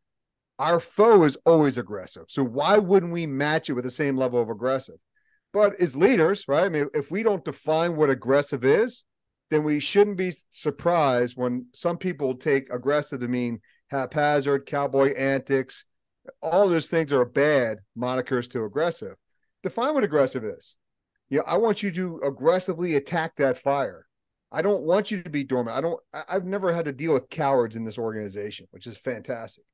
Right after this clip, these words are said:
But, you know, as I always joke and tell our people, like, I would take a yoked lion over a belligerent donkey any day of the week. So sometimes as leaders, you just gotta know how to yoke back the lion, 'cause they're always showing up to be able to provide that measure of,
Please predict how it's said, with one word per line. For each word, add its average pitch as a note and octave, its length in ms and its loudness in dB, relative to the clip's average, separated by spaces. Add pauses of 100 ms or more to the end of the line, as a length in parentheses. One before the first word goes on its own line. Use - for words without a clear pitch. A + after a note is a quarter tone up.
(1080)
But, D3+ 180 0
you E3 100 -2
know, D#3 80 0
as D3+ 100 0
I D#3 40 4
always E3 280 4
joke D#3+ 300 2
and C#3 100 -6
tell D3+ 180 2
our C#3+ 120 2
people, F3+ 340 -2
like, A2+ 180 -2 (340)
I D#3 100 -2
would F#3 160 0
take F3 200 0
a C3 100 4
yoked D3+ 380 2
lion C#3 380 0
over A#2 260 2
a A2 60 -4
belligerent B2 600 -2
donkey B2 400 -4
any A#2 160 -8
day A2+ 180 -4
of G#2 60 -10
the G2+ 60 -8
week. G2 340 -18 (800)
So E3 120 -4
sometimes F#3 400 2
as D3 100 -6
leaders, A3 240 2
you D4 80 -6 (100)
just D#3+ 100 -12
gotta E3 180 0
know E3+ 60 0
how E3+ 60 2
to D3+ 80 0
yoke D#3 200 2
back E3+ 200 0
the F3 80 -4
lion, G3+ 360 -4 (1300)
'cause C#3+ 260 0
they're D3+ 260 6
always G3+ 400 4
showing D3+ 320 0
up D3 180 -2
to B2+ 360 0 (200)
be C#3+ 120 -6
able C#3 140 2
to C3 40 0
provide C3+ 480 -4
that B2+ 180 -4
measure C3+ 480 0
of, A#2 460 -2